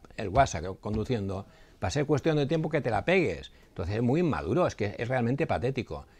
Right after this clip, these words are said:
Y hablaremos luego, pues eso, de varias costumbres que si hasta ahora te han ido bien,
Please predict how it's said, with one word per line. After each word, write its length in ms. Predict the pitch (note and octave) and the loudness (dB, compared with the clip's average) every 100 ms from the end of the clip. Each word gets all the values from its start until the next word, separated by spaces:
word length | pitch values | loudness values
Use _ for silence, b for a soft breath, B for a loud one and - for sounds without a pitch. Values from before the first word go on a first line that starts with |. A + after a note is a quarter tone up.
| b b | b b
Y 100 | F#2+ | -2
hablaremos 400 | G2 A#2 B2+ C3+ | 0 2 2 2
luego, 280 | C#3+ D#3+ - | 4 2 0
pues 180 | G2+ | -4
eso, 260 | A#2 F#2+ F2 | -4 -4 -4
de 220 | F#2 G2+ | -2 -2
varias 440 | F#2 G2 D3 D#3+ C3 | 0 2 2 2 0
costumbres 720 | A#2+ G#2 D3 B2+ G2 G2+ - b b b | -4 -2 0 0 -2 -6 -10 b b b
que 100 | G2+ | -2
si 120 | B2 | 0
hasta 200 | G#2+ - | -2 0
ahora 220 | B2 C#3+ | 2 2
te 80 | B2+ | 2
han 80 | A#2+ | 0
ido 200 | B2+ B2 | 2 2
bien, 340 | C3 A2+ C#3 | 2 0 -4